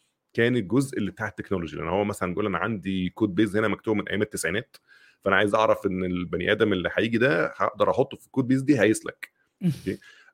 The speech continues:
Speaker 1: آه، في مثلًا ناس تانية تلاقيه، آه، هو مثلًا بي-،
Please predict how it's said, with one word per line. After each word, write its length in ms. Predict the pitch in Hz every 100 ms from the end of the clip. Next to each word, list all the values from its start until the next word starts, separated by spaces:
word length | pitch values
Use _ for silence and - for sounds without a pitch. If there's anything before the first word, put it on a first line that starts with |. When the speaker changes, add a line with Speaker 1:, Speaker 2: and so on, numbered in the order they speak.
| -
Speaker 1:
آه، 340 | 104 98 95
في 200 | 90 117
مثلًا 240 | 127 120 120
ناس 180 | 120 -
تانية 220 | 131 131
تلاقيه، 440 | 107 123 131 127 -
آه، 400 | 104 104 98 98
هو 480 | 104 117 98 95 95
مثلًا 440 | 107 107 101 92
بي-، 500 | 87 90 85 76 -